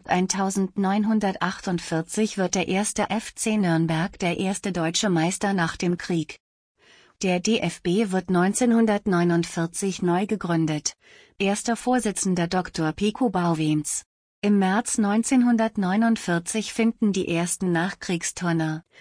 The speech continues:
Die Turnvereine sind immer noch verboten.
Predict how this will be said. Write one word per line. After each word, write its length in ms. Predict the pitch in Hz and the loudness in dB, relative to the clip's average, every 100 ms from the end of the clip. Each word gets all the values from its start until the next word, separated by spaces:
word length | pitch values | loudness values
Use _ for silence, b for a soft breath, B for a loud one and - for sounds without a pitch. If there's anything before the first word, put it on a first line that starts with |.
| B B B | B B B
Die 100 | 240 | 0
Turnvereine 800 | 233 214 180 175 170 175 180 202 | 2 0 0 0 0 0 0 0
sind 200 | 202 190 | 0 -2
immer 280 | - 233 240 | 0 0 2
noch 220 | 214 180 | 2 -2
verboten. 800 | - 214 214 226 220 170 156 151 | -2 -2 2 0 0 0 0 0